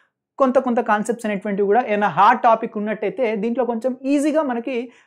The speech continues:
అర్థం అనేటువంటి అవుతుంది. అంటే తెలుగు అకాడమీలో కావచ్చు, ఎన్సీఈఆర్టీలో కావచ్చు, బుకిష్ లాంగ్వేజ్లో ఉంటుంది. But ఈ, వీళ్ళు ఏం చేశారంటే,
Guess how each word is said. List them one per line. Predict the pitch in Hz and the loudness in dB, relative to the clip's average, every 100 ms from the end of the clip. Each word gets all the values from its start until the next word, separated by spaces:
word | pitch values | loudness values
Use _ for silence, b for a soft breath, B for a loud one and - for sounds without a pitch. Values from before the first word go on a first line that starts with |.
| b | b
అర్థం | 175 165 254 | 0 2 2
అనేటువంటి | 254 240 233 220 | 2 0 -2 -2
అవుతుంది. | 196 190 208 302 - 214 | -2 -2 -6 -6 -8 -4
అంటే | 214 220 | 0 0
తెలుగు | - 214 226 | 0 0 2
అకాడమీలో | 220 220 208 208 208 | 2 2 0 -2 0
కావచ్చు, | 202 196 190 240 | 0 0 -2 -8
ఎన్సీఈఆర్టీలో | 185 185 214 202 214 | -10 -4 -2 -2 -4
కావచ్చు, | 190 190 233 | -6 -6 -4
బుకిష్ | 175 226 302 - | -4 -2 -2 0
లాంగ్వేజ్లో | 240 208 208 208 208 | 0 0 2 0 0
ఉంటుంది. | 196 170 175 226 302 b b b | -2 -4 -8 -8 -12 b b b
But | 196 285 262 262 370 B B - | 2 4 4 2 2 B B -10
ఈ, | 277 277 277 | -4 -4 -2
వీళ్ళు | 247 262 247 | 0 4 4
ఏం | 277 262 | 4 2
చేశారంటే, | 262 254 240 214 262 220 330 | 2 2 0 2 4 4 2